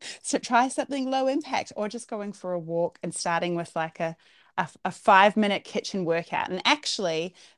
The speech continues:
there is a five-minute kitchen workout. If you YouTube it by Doctor Chatter-, Chatterjee, he has a book. It's called The Four Pillar Plan. And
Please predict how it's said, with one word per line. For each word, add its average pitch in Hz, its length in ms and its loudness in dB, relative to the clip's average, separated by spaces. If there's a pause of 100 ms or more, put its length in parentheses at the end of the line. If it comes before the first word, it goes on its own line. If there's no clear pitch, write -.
there 190 140 4
is 185 120 0
a 180 60 -4
five-minute 165 460 -4
kitchen 170 340 -10
workout. 160 400 -6
If - 180 -10
you 233 140 0
YouTube 175 520 -6
it 277 240 -4
by 165 500 -2
Doctor 185 360 -4
Chatter-, 175 720 -4
Chatterjee, 185 720 -2 (680)
he 185 380 0
has 180 320 -2
a 190 40 -2
book. 170 240 -6
It's - 120 -12
called 175 180 -4
The 175 40 -16
Four 165 240 -4
Pillar 175 320 0
Plan. 175 540 -2 (420)
And 180 500 2